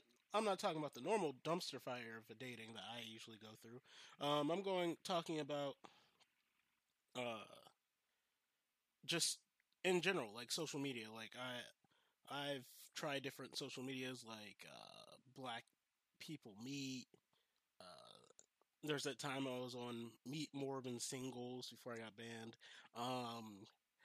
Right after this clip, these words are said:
there was that time I was on, uh, Plenty of Fish, OkCupid, whatnot. So, let's, let's talk about this. I know I,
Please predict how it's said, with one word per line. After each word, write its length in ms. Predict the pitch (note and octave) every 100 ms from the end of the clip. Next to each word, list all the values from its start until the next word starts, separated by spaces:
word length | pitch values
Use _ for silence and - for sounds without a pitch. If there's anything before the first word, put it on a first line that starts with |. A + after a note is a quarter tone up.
| - - _ -
there 100 | C#3+
was 140 | C3
that 180 | C#3 B2
time 680 | - C#3+ B2+ B2+ B2+ B2 B2
I 320 | A2 B2 B2
was 280 | B2 B2 A#2+ - A#2+
on, 540 | B2 B2 B2 A#2+ B2
uh, 840 | A#2+ A#2 A2+ G#2+ G#2 G2 D2+ - - - - _ _ -
Plenty 260 | E3 D#3
of 80 | D3
Fish, 720 | - C#3 C#3 C3+ - - - - _ _ _ _ _ _ _ _ _ _ _ -
OkCupid, 720 | C3+ - B2 - D3+ C#3 C3
whatnot. 400 | B2+ B2+ C3 C3 - - -
So, 240 | D#4+ C#4 - _ _ -
let's, 360 | F4+ - - -
let's 200 | B3 -
talk 200 | B3+ F3+
about 220 | D#3 C3
this. 200 | A#2 A2+
I 120 | E3
know 120 | F#3+ F#3+
I, 140 | E3